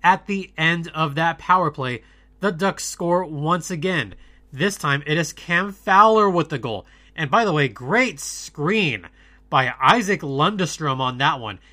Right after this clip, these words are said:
He did a great job blocking Darcy Kemper's view. That made it three nothing Anaheim. They have all the momentum. Max Comtois with the second assist of the game,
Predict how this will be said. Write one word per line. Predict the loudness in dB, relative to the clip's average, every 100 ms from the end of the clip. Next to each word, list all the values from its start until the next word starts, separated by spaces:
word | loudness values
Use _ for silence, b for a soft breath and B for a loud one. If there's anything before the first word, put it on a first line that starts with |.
| b
He | -8 -6
did | 0 -2 0
a | -4
great | -4 -2 0 0 -4
job | -2 0 0 -4 b b -12
blocking | 0 4 4 2 -6 -2
Darcy | -2 0 -4
Kemper's | -4 -4 -2 -4 -2
view. | -2 -4 b b b -2
That | -2 -2 -8 -6
made | -2 0
it | -2 -6 _
three | -4 -2 0 -2 -6 b -10
nothing | -2 -2 -2 -4 -4 -6 -2
Anaheim. | 2 2 0 0 -2 -6 _ _ _ _ _
They | -4 2
have | 4 4
all | 6 6 6
the | 2
momentum. | 0 0 0 -2 -6 b b b b
Max | 2 2 0
Comtois | -4 -2 -2 0 0
with | 0 0
the | -4
second | -4 -6 -6 -6 -8
assist | -8 -6 -8 -6
of | -8
the | -8
game, | -6 -6